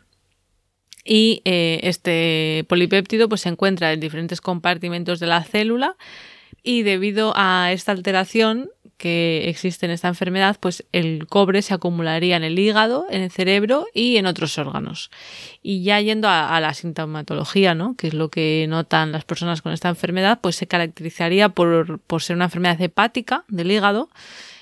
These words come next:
Y luego también los pacientes pueden tener síntomas neurológicos y psiquiátricos, que es en lo que yo me voy a centrar más. Hay más signos y síntomas, pero yo, como siempre, pues me centro más en la parte del cerebro.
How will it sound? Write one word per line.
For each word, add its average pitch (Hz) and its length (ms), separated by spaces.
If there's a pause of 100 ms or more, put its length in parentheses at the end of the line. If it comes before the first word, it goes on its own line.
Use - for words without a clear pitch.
(260)
Y 226 140
luego 220 260
también 233 340
los 220 100
pacientes 220 420
pueden 208 220
tener 196 260
síntomas 185 580
neurológicos 185 840
y 220 220
psiquiátricos, - 880
que - 80
es 156 100
en 170 80
lo 160 80
que 160 100
yo 151 80
me 147 80
voy 151 120
a 156 100
centrar 139 560
más. - 300 (480)
Hay 180 180
más 185 960 (100)
signos 170 460
y 170 60
síntomas, 180 580
pero 156 240
yo, 156 300
como 151 200
siempre, 165 300
pues 151 140
me 143 120
centro 151 220
más 151 240
en 151 40
la 147 60
parte 156 300
del 151 140
cerebro. 185 600